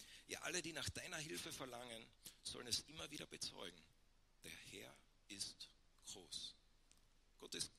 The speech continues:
gewaltig. Gott ist groß. Und was wir nicht meinen mit diesem Satz, ist, dass, äh,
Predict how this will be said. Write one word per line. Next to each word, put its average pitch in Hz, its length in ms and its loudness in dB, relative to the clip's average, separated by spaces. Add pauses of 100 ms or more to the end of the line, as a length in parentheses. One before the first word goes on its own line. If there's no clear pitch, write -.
(160)
gewaltig. - 440 -6 (800)
Gott - 120 -4
ist 135 140 4
groß. - 500 0 (2750)
Und - 100 4
was 135 140 8
wir 139 80 4
nicht 160 300 6
meinen 120 720 4
mit 131 160 4
diesem 131 260 4
Satz, - 540 0
ist, - 180 2
dass, 117 220 2 (580)
äh, 104 360 6